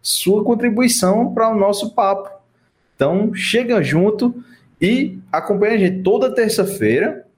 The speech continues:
sete e meia da noite, e a gente tá por aqui. Às vezes a gente não tá, mas quando a gente não tá, a gente avisa. É muito difícil a gente não, não ter um episódio. Geralmente a gente a-, avisa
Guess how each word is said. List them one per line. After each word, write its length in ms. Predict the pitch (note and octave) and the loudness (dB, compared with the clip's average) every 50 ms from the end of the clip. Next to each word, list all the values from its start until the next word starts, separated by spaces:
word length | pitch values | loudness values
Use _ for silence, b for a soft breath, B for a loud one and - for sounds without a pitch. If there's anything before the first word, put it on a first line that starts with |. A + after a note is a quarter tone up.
| _ _ _ | _ _ _
sete 380 | - - - E3+ E3+ - - A3+ | -12 -4 0 0 0 0 0 -2
e 40 | F3 | -2
meia 200 | D3+ C#3+ C3+ C3+ | 0 0 2 2
da 100 | C3 B2 | 2 2
noite, 240 | A#2+ C3 E3+ - | 2 0 2 2
e 40 | G#3 | 0
a 40 | F#3+ | 0
gente 160 | F#3 G#3 G3+ | 0 0 0
tá 100 | - A#3 | -2 -4
por 140 | - - E4+ | -4 -2 -2
aqui. 300 | E4 C#4+ - - C3 B2 | -2 -2 0 2 2 4
Às 200 | - F3+ G#3 G#3+ | 4 2 2 2
vezes 320 | G#3+ B3+ C#4 C#4+ D4 C#4 | 2 2 2 2 0 0
a 120 | C#4 C#4 C4+ | 0 0 2
gente 220 | A3+ B3+ B3+ - | 2 0 -2 -2
não 120 | G#3+ G#3 F#3 | -8 -2 0
tá, 160 | A3 A3 A3 | 0 0 2
mas 260 | A3+ A3+ A3+ - - - | 0 -2 -2 -2 -8 -8
quando 400 | - - B3 C#4+ D#4 D4+ C4+ C4 | -4 -2 0 2 2 2 2 2
a 80 | B3 | 2
gente 240 | G#3+ G3+ G#3 G3+ G3+ | 2 2 0 0 0
não 100 | G3 F#3 F#3 | -2 0 2
tá, 120 | F#3 F#3 | 2 2
a 60 | F#3+ | 4
gente 200 | F#3 G#3 F#3+ G3+ | 2 2 2 2
avisa. 380 | G#3+ G3+ C#3+ B2 B2 A#2+ B2+ D3 | 0 2 2 0 0 2 2 2
É 20 | |
muito 240 | D#3 E3+ A3 C4+ - | 2 2 2 2 0
difícil 380 | C4 A#3+ - - F#3 - D#3 D3 | -4 -4 -2 -2 0 0 2 2
a 20 | |
gente 180 | D3 D#3 D3+ D#3+ | 2 0 -2 -2
não, 140 | D#3+ D#3+ | -4 -2
não 160 | D#3 D#3 D3+ C#3+ | 0 -2 -2 0
ter 120 | C#3+ D#3 | 0 2
um 100 | D#3 D3+ | 2 2
episódio. 480 | D3+ D3+ - D4+ A#2+ A2+ G2+ F#2+ F#2 F#2+ | 0 0 -4 -2 0 0 0 0 -2 -2
Geralmente 440 | - A#2+ B2 B2+ C3 B2+ C3 C3+ C3+ | -2 -2 0 0 0 -2 -2 0 0
a 40 | C3+ | 0
gente 200 | C3 C#3 C3+ C#3 | 0 0 -2 0
a-, 260 | C3+ B2+ A#2 - E2+ | 2 2 2 2 2
avisa 460 | A#2+ A#2 G#2+ A#2+ A#2 A#2 A#2 A#2+ A#2+ | 0 0 0 -2 -2 0 -2 -4 -6